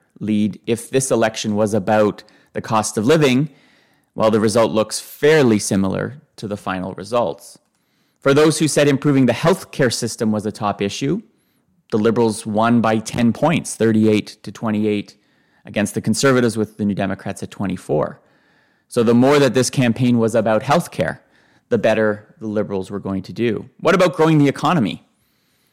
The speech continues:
Well, we know that about twenty percent said growing the economy was a top two issue, and among that group, forty-seven percent voted Conservative,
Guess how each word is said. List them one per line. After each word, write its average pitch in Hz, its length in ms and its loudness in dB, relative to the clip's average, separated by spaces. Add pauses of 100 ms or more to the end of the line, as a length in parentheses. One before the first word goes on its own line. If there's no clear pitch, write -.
(420)
Well, 135 120 4
we 135 120 4
know 135 220 4
that 139 160 4
about 123 320 2
twenty 127 240 0
percent 120 400 -4
said 113 360 0
growing 113 240 0
the 110 80 2
economy 107 380 -4
was 104 120 -6
a 104 40 -8
top 104 280 -4
two 101 160 -4
issue, 104 240 -2
and 143 80 2
among 117 240 4
that 107 200 2
group, 120 460 0 (680)
forty-seven 110 640 2
percent 110 500 -4 (460)
voted 98 360 -2
Conservative, 104 800 -4